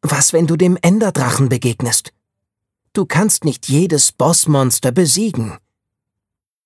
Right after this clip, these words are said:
Das sah Stefan anders, aber er beruhigte sie.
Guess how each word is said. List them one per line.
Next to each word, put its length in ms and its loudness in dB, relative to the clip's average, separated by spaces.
Das 200 -2
sah 200 -2
Stefan 360 -2
anders, 520 0
aber 240 0
er 100 0
beruhigte 560 -2
sie. 220 -6